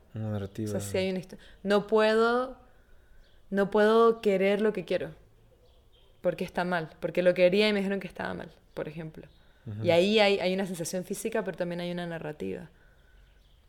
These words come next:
Speaker 1: Claro.
Speaker 2: O sea, la narrativa se va a construir igual por el hecho de que tenemos lenguaje.
Speaker 1: Uf, qué padre.
Speaker 2: O sea, es que está ahí, aunque sea una memoria muy, muy choqueante, muy básica, ¿no? O sea, sí nos,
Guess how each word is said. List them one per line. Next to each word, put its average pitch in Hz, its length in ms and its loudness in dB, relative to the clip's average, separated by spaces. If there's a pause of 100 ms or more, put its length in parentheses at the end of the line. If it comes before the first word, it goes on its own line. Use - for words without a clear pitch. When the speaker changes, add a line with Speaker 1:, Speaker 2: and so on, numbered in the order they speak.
Speaker 1:
Claro. 107 280 -4 (240)
Speaker 2:
O - 20 -20
sea, 185 100 -8
la 175 140 -2
narrativa 185 400 2
se 214 120 -2
va 202 40 2
a - 40 -2
construir 196 380 -4
igual 202 260 0
por 202 160 -4
el 175 100 -4
hecho 180 220 -8
de 185 60 -8
que 190 100 -10
tenemos 175 320 -10
lenguaje. 175 560 -10 (1400)
Speaker 1:
Uf, - 680 -20
qué 92 280 -12 (360)
padre. 82 260 -18 (2000)
Speaker 2:
O 180 40 -14
sea, 185 280 -2 (520)
es 165 140 -10
que - 120 -8
está - 200 -6
ahí, 196 240 0
aunque 185 200 -6
sea 208 140 -2
una 214 100 2
memoria 208 340 0
muy, 214 200 -2
muy 208 220 0
choqueante, 208 460 -4
muy 190 160 -2
básica, 180 520 -2
¿no? 175 120 -12
O 180 60 -12
sea, 175 120 -12
sí 196 180 -4
nos, 202 220 0